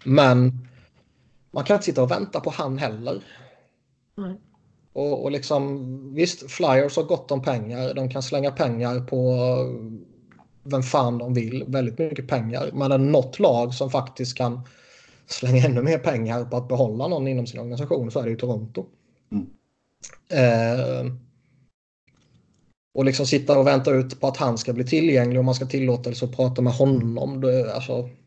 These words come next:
Speaker 1: fan, då kan ju halva sommaren gå.
Speaker 2: Mm.
Speaker 1: Och helt plötsligt så, så bommar man honom och sen står man där och den enda tillgängliga coachen är Randy Carlyle.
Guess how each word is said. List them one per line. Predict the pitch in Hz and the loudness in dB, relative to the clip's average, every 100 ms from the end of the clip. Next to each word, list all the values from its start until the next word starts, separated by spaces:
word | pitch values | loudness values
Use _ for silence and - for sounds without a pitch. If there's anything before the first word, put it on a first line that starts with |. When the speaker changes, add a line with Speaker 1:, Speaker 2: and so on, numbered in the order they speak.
| _ | _
Speaker 1:
fan, | - 127 120 | -8 -4 -4
då | |
kan | 113 127 | 0 0
ju | |
halva | 131 156 127 | 2 0 0
sommaren | 127 143 107 117 160 | -2 -2 -2 -4 -4
gå. | 160 127 - _ _ _ _ _ _ _ _ _ _ _ _ _ _ 165 | -4 -6 -12 _ _ _ _ _ _ _ _ _ _ _ _ _ _ -6
Speaker 2:
Mm. | 120 120 151 - _ _ _ _ - | -4 -4 -10 -18 _ _ _ _ 0
Speaker 1:
Och | 127 131 127 127 123 113 - - - - - - - - 156 | 4 6 4 2 0 -4 -10 -14 -18 -20 -20 -20 -20 -20 -12
helt | 127 135 127 | 0 2 4
plötsligt | 143 135 139 127 | 2 2 -2 0
så, | 135 127 135 | 4 4 4
så | 143 | 2
bommar | 135 151 139 | 2 2 2
man | 135 139 | 0 0
honom | 139 139 113 117 | -2 -2 -4 -4
och | 127 | -6
sen | 139 | -6
står | 131 147 113 | -4 -4 -2
man | 117 | -2
där | 131 131 120 | 2 2 2
och | 127 | 2
den | 131 | 4
enda | 135 131 | 4 2
tillgängliga | 123 143 131 117 117 120 | 0 2 2 2 0 -2
coachen | - 127 113 - 123 | 0 -2 -2 -6 -4
är | 113 | -4
Randy | 117 117 113 | -4 -4 -6
Carlyle. | - 110 104 - 180 | -4 -6 -6 -6 -6